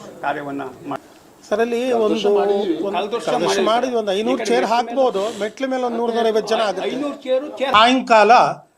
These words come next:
Speaker 2: ಶಿವಮೊಗ್ಗ ಬಂಟರ ಭವನ, ಗೋಪಾಲಗೌಡ ಬಡಾವಣೆ, ಇಲ್ಲಿ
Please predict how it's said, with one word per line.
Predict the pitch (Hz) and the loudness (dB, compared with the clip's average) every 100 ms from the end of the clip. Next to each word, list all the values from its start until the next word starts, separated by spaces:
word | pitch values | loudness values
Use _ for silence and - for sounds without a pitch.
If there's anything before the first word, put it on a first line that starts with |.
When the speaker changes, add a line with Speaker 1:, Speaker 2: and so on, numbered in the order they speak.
| - | -10
Speaker 2:
ಶಿವಮೊಗ್ಗ | - 240 247 226 | 0 2 4 4
ಬಂಟರ | 214 214 240 247 240 | 6 4 4 6 6
ಭವನ, | 220 220 247 | 6 6 4
ಗೋಪಾಲಗೌಡ | 202 220 240 247 220 226 | 6 6 6 4 4 4
ಬಡಾವಣೆ, | 214 208 202 220 | 4 4 4 2
ಇಲ್ಲಿ | 240 220 240 185 233 - | 0 0 0 0 -2 -12